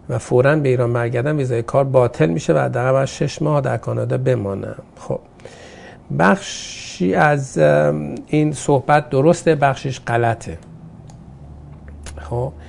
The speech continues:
اگر که ویزا رو بگیرید و بلافاصله،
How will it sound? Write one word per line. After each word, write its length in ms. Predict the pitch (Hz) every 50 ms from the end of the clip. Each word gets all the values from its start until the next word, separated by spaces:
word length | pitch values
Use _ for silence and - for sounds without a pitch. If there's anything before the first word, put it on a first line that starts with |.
| - - - - - - - - - - - - - - - -
اگر 300 | 123 123 139 135 139 127
که 400 | - - - 143 139 135 131 127
ویزا 300 | 135 139 131 127 139 135
رو 120 | 131 135 127
بگیرید 600 | 131 131 135 135 127 127 135 131 135 135 127 135
و 40 | 127
بلافاصله، 800 | 127 131 131 135 127 - - 135 127 - - 131 131 127 131